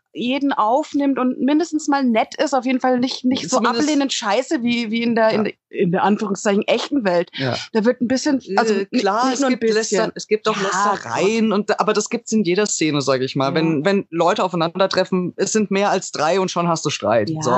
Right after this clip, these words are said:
Speaker 1: aber in
Speaker 2: Ähm, das
Speaker 1: das
Speaker 2: ist
Speaker 1: ist ja
Speaker 2: ganz
Speaker 1: ganz
Speaker 2: normal,
Speaker 1: normal.
Speaker 2: aber es ist, es hält sich trotzdem alles noch in einem Bereich, wo ich sag, okay,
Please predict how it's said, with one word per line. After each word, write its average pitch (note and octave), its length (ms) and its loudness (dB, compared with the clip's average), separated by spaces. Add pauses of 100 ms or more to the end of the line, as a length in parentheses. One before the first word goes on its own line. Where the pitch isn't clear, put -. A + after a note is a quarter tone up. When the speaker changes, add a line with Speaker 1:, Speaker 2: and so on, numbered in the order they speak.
(120)
Speaker 1:
aber G3 220 2
in G3+ 180 0
Speaker 2:
Ähm, F#3 340 2 (420)
das G3+ 120 2
Speaker 1:
das G#3+ 80 0
Speaker 2:
ist G3+ 60 -2
Speaker 1:
ist - 80 -2
ja E3+ 60 4
Speaker 2:
ganz F3 100 -2
Speaker 1:
ganz F#3 60 -2
Speaker 2:
normal, E3+ 420 0
Speaker 1:
normal. E3+ 120 -2
Speaker 2:
aber G3+ 120 0
es G3+ 100 -2
ist, - 300 -4
es F#3+ 180 -2
hält G#3 220 2
sich G#3+ 180 -2
trotzdem F#3 460 0
alles F3 340 0
noch F#3+ 220 0
in F3+ 100 2
einem F3 120 0
Bereich, D3+ 440 0
wo F3 100 0
ich F3 120 -2
sag, D#3+ 180 0
okay, E3+ 400 0